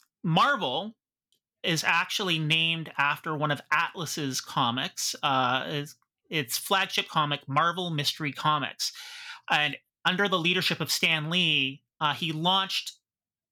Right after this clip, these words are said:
Marvel Comics in the, uh, the, the Marvel Age, as he branded it, because he couldn't call it this, like, he couldn't, he had to have his own thing, because Marvel, like, Stan was all about branding.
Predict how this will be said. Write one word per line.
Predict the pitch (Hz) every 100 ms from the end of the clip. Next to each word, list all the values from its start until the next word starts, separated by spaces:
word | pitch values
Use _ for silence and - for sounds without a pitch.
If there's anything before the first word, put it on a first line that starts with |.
| _ _
Marvel | 151 156 196 262 202 160
Comics | 160 127 127 180 - - - - -
in | 147 139 135
the, | 139 135 131 127
uh, | 127 127 -
the, | 139 135
the | 156
Marvel | 151 160 190 160 135 131
Age, | 120 120 - -
as | 127
he | 147
branded | 127 135 127 120 127
it, | 156 -
because | 160 151 127 - -
he | 202
couldn't | 196 233 196
call | 202 175
it | 175
this, | 160 - 202 160
like, | 156 151
he | 151 160 180
couldn't, | 214 190 160 _ - -
he | -
had | 214 226
to | 190
have | 202 180
his | 185
own | 165 147
thing, | 147 95 117
because | 151 -
Marvel, | 170 180 185 170 170 -
like, | 151 139
Stan | - - 214 208 208 196 _ _ _
was | 143 165
all | 175 175
about | 160 156 147 -
branding. | 131 135 131